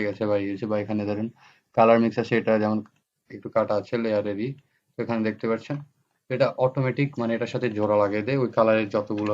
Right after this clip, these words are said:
আছে। তো ম্যাজিক ওয়ান দিয়ে আমি আবার এটাকে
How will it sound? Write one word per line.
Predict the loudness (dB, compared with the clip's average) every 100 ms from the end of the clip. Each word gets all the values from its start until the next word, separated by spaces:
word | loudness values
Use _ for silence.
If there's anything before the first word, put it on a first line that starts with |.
| -4
আছে। | -6 -12 -12 -20 _ _ _ _ _ _ _ _ _ _ -8 0
তো | 4
ম্যাজিক | 4 4 2
ওয়ান | 2 4
দিয়ে | 4
আমি | 4 2
আবার | 4 4 2 0 -6
এটাকে | -4 -2